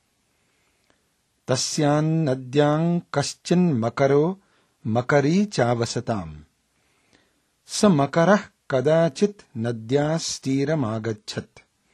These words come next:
वानरेण क्षिप्तानि फलानि चाभक्षयत्।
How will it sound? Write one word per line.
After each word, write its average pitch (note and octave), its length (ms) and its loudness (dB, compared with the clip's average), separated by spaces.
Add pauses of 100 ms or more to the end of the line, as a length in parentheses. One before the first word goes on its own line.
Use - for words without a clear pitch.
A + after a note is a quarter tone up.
(880)
वानरेण D3+ 760 0
क्षिप्तानि C#3+ 1000 -2
फलानि C#3+ 520 0
चाभक्षयत्। C3 1040 -2